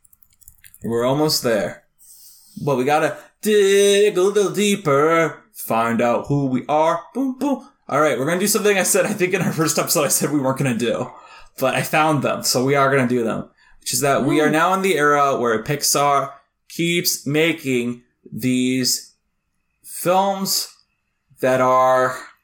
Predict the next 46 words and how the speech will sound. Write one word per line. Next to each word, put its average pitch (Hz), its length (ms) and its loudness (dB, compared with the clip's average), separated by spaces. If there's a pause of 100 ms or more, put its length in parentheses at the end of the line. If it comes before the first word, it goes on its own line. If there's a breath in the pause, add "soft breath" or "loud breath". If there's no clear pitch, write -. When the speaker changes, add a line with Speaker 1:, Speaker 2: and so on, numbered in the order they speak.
(500)
Speaker 1:
bad. - 460 -8
And 123 80 -2
by 123 120 2
bad, 165 500 0
I 131 40 0
mean 131 480 0
commercials. - 720 -4 (320 loud breath)
However, 165 680 2 (600)
they 127 120 -2
also 175 600 0
had 127 160 -2
a 120 140 -2
deal 131 300 -2
with 139 100 0
Sesame 139 380 -2
Street 120 220 -6
to 127 80 -2
make, 113 140 0
a, 110 140 -4 (320)
like, 117 160 -4
I 117 80 -2
think 139 220 -4
four 175 340 0
shorts, 220 580 -2 (600)
uh, 123 500 2
about 127 300 -2
Lexo 156 340 -2
Junior 165 380 0
visiting 131 340 -2
Sesame 175 380 -2
Street 117 260 -2
and 123 140 -2
learning 143 320 0
stuff. - 360 -4 (520 loud breath)
So 143 220 0
we're 170 120 2
gonna 208 140 2
watch 202 220 0
a - 20 -6
bit 196 120 0
of 190 60 2
Sesame 208 360 2
<laughs> - 20 -2
Street - 340 -4
next - 320 -2
week. 143 320 -2